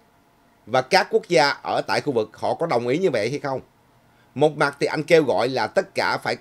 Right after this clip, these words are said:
tôn, tuân thủ quy tắc là khi mà xảy ra biến động thì phải tự kiềm chế. Và đồng thời không để cho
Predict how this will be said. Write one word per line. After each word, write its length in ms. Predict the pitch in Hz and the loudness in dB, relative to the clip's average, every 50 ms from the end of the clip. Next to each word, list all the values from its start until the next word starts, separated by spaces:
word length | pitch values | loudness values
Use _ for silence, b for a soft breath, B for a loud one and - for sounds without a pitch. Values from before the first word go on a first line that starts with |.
| - - - | -8 -4 4
tôn, 380 | - 175 180 180 175 165 160 - | 4 6 6 4 0 -2 0 2
tuân 180 | - 165 160 | 2 2 2
thủ 200 | 139 - 107 139 156 | 0 0 -2 0 0
quy 140 | 165 151 143 | 0 0 0
tắc 260 | 175 165 175 - - | 0 -2 -2 -2 -4
là 340 | 127 113 104 104 104 98 B B B B B B B | -2 -2 0 0 0 -2 B B B B B B B
khi 200 | - 170 175 170 | 4 4 4 4
mà 100 | 139 113 | 2 -2
xảy 220 | - 107 117 156 | -2 -2 -2 0
ra 120 | 160 143 | 0 0
biến 180 | 143 156 180 202 | 2 2 0 0
động 200 | 165 98 95 113 - _ _ - - | 0 -2 -2 -4 -8 _ _ -14 -6
thì 120 | 127 113 107 | -6 -4 -2
phải 120 | 120 113 | -2 -2
tự 280 | - - 139 143 160 160 | 2 4 6 6 6 6
kiềm 160 | 170 156 131 117 | 6 6 6 6
chế. 260 | - 156 165 202 214 - _ _ _ _ _ _ _ _ _ _ b b b b b b b | 6 6 6 6 4 0 _ _ _ _ _ _ _ _ _ _ b b b b b b b
Và 220 | 104 123 131 135 | 0 2 2 4
đồng 200 | 127 131 127 135 | 4 2 2 2
thời 180 | 127 127 127 123 | 0 2 0 0
không 360 | - - - 196 190 196 190 | 0 0 2 2 2 2 2
để 180 | 131 113 127 165 | 0 0 0 0
cho 160 | 156 180 | 0 -2